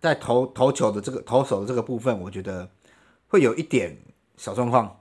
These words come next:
啊，没关系，我们拭目以待。但是目前为止，他们是表现得还不错的哦，尤其是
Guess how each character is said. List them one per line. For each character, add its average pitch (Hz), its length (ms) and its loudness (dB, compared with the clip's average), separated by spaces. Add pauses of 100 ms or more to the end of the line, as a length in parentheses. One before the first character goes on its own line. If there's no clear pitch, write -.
(120)
啊， 95 120 -14
没 98 160 -10
关 127 120 -2
系， 143 120 -6
我 107 140 -4
们 87 140 -10
拭 113 180 -8
目 98 160 -6
以 - 20 -14
待。 107 160 -6
但 143 100 0
是 151 60 0
目 165 140 0
前 110 160 -2
为 107 100 -6
止， 98 80 -14
他 110 120 -4
们 113 120 -4
是 101 280 -4 (520)
表 95 180 -4
现 113 140 -2
得 107 60 -4
还 98 140 -4
不 95 100 -8
错 107 180 2
的 95 120 -4
哦， 90 200 -8
尤 107 80 -4
其 110 120 -4
是 113 360 -2